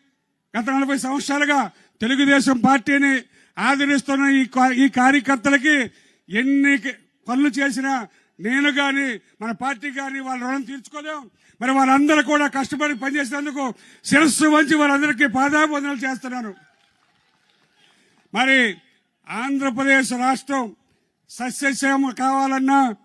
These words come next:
మరి రాష్ట్ర ప్రజల భవిష్యత్తు బాగుండాలన్నా మళ్ళీ తెలుగుదేశం జనసేన పార్టీ అధికారంలోకి రావాలి. దానికి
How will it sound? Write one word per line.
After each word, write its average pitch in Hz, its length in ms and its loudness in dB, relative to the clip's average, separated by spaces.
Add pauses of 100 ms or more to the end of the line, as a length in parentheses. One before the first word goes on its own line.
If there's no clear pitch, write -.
(760)
మరి 247 160 2
రాష్ట్ర 269 400 -2
ప్రజల 269 320 -6
భవిష్యత్తు 262 500 -8
బాగుండాలన్నా 269 960 -2 (580)
మళ్ళీ 233 420 0
తెలుగుదేశం 233 840 -4
జనసేన 226 480 -2
పార్టీ 220 640 -2 (360)
అధికారంలోకి 226 640 -4
రావాలి. 247 600 2
దానికి 247 800 -4